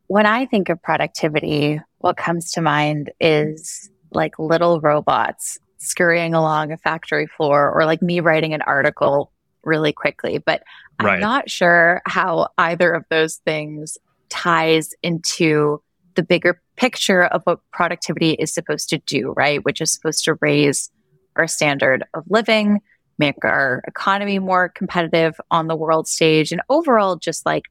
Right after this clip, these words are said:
Speaker 1: unlock all of these benefits that, you know, we've been kind of losing out on as productivity growth slows.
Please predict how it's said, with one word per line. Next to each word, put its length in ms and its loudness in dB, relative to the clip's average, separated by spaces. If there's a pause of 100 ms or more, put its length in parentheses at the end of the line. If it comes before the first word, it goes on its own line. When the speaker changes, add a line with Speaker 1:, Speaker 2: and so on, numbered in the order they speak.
Speaker 1:
unlock 640 2
all 240 2
of 140 0
these 420 -4 (520)
benefits 640 -2
that, 340 -2
you 100 -6
know, 100 2
we've 220 0
been 360 -2 (200)
kind 240 0
of 100 -2
losing 380 4
out 160 2
on 240 0
as 260 -4
productivity 720 -2
growth 300 0
slows. 640 -4